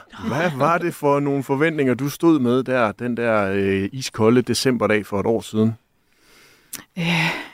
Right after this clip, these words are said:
Speaker 2: ja, hvad var det for nogle forventninger? Øh, øh, jamen, jo store forventninger til, at man kunne få lavet nogle, øh, blå aftryk. Vi havde fået lavet et regeringsgrundlag kun lige et, øh, par dage forinden,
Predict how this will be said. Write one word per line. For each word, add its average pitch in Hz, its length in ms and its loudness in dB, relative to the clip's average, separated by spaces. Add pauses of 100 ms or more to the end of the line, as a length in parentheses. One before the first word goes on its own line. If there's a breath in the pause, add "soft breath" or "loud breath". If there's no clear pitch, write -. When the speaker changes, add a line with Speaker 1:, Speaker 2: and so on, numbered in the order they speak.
(120 loud breath)
Speaker 2:
ja, 175 100 -16
hvad 160 100 -6
var 160 120 -2
det 185 100 0
for 190 100 -14
nogle 185 120 -10
forventninger? 175 480 -2 (260)
Øh, 170 540 2 (400 loud breath)
øh, 170 720 4 (220)
jamen, 180 460 4 (480 loud breath)
jo 208 140 0
store 233 260 2
forventninger 190 560 -4
til, 202 140 -2
at 185 120 4
man 180 160 -2
kunne 185 160 -4
få 190 80 -2
lavet 190 200 6
nogle, 190 240 4
øh, 170 60 -2
blå 214 200 0
aftryk. 196 400 0
Vi 190 100 -4
havde 185 140 2
fået 185 360 -2 (380 soft breath)
lavet 208 160 4
et - 80 -8
regeringsgrundlag 196 760 0
kun 214 180 4
lige 208 160 6
et, - 160 -2
øh, 165 440 2
par 202 80 0
dage 190 260 2
forinden, 214 540 6